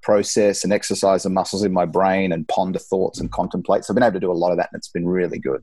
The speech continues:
for me. I've enjoyed it. It's a positive experience.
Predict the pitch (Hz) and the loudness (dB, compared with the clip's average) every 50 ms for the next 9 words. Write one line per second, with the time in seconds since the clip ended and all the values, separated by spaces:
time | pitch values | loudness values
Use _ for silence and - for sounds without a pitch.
0 | - - - - - - - - - - - 92 87 87 85 78 - 82 85 82 | -10 -14 -12 -10 -10 -10 -10 -14 -10 -6 -4 -4 -4 -6 -6 -4 -2 -2 -2 -2
1 | - - - - - - - - - - - - 101 101 87 208 139 - 85 73 | -4 -6 -8 -14 -20 -20 -20 -16 -14 -12 -4 -2 -2 -2 -2 -4 -6 -6 -4 -4
2 | - - - - - - - - - | -6 -6 -8 -8 -8 -8 -8 -10 -12